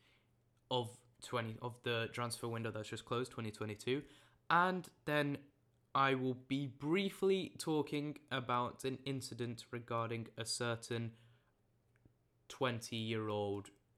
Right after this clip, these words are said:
Manchester United player. Now, I won't go into too much de-,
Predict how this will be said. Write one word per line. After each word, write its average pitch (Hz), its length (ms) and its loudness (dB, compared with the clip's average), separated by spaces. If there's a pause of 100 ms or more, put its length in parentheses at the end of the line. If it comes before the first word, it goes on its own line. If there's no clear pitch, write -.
Manchester 110 680 -6
United 104 720 -4 (500)
player. 127 540 4 (1040)
Now, 123 300 6 (100)
I 110 40 2
won't 120 200 4
go 120 80 2
into 117 220 -2
too 202 180 2
much 180 260 0
de-, 147 300 0